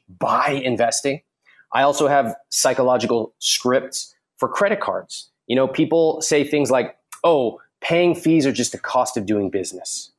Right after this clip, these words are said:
And then I'm gonna be saddled with debt until I'm in my seventies,"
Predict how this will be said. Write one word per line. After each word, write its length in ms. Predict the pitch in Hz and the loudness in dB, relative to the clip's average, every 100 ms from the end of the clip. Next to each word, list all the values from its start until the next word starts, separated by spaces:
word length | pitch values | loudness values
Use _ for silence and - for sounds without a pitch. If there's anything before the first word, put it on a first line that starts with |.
| _ _ _ - | _ _ _ -4
And 220 | 131 131 | 0 2
then 420 | 135 135 131 123 - _ _ | 2 2 2 0 -4 _ _
I'm 200 | 131 156 | 0 2
gonna 160 | 151 165 | 2 2
be 160 | 139 | 2
saddled 480 | 135 - 127 127 120 | 0 0 2 2 2
with 240 | 107 110 - | -2 -4 0
debt 380 | 123 120 - _ _ _ _ | 0 0 -4 _ _ _ _
until 260 | 120 110 127 | -10 -4 -2
I'm 140 | 113 | 0
in 100 | 110 | 0
my 120 | 104 95 | -2 -2
seventies," 720 | - 95 92 87 - - | -2 -4 -4 -10 -18 -20